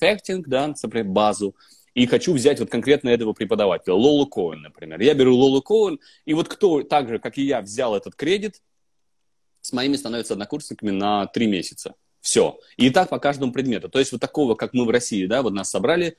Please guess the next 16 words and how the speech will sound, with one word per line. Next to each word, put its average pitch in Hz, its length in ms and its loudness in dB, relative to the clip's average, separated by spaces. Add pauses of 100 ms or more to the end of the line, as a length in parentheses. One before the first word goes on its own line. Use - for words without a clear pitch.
(120)
в - 60 -20
такую - 240 -2
группку, 117 400 -2
в - 60 -10
такой 104 220 -2
курятничек, 101 640 0
и 101 120 -2
мы 175 180 6
вот 120 160 4
по 113 80 2
всем 170 320 -4
классам 123 420 0
ходим, 101 380 2
как 104 160 -4
в - 20 -10
школе. 87 380 2